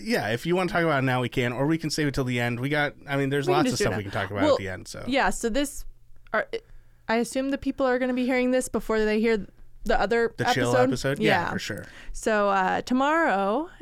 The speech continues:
Speaker 2: uh, Tyler has gotten involved with, uh, a town event, the Through the Looking Glass Art Festival,
Speaker 1: Mm-hmm.
Speaker 2: um, here in Canby, where we are based. Um,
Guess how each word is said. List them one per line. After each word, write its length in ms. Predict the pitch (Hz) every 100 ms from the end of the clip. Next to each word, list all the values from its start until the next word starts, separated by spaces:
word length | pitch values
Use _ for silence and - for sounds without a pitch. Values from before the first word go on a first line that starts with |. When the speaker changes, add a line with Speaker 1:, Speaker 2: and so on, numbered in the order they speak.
| -
Speaker 2:
uh, 340 | 240 214 202
Tyler 500 | - - 247 254 247
has 180 | 233 226
gotten 320 | - 202 214
involved 560 | 220 214 202 190 202 220
with, 320 | 214 208 202 -
uh, 480 | 202 190 180 175 170
a 100 | -
town 280 | 202 233 214
event, 580 | 226 214 196 240 - - - -
the 180 | 202 190
Through 300 | - 226 233
the 140 | 220
Looking 540 | 208 208 220 208 190 - 190
Glass 400 | 202 185 190 -
Art 260 | 202 208 - -
Festival, 840 | 190 180 - 175 165 165 214 302
Speaker 1:
Mm-hmm. 120 | 214
Speaker 2:
um, 280 | 220 180 175
here 180 | 185 196
in 140 | 180 190
Canby, 420 | 196 175 170 185
where 220 | 202 175
we 240 | 165 175
are 100 | 175
based. 640 | 170 - - 269 - - - - - - - -
Um, 560 | 208 196 190 185 185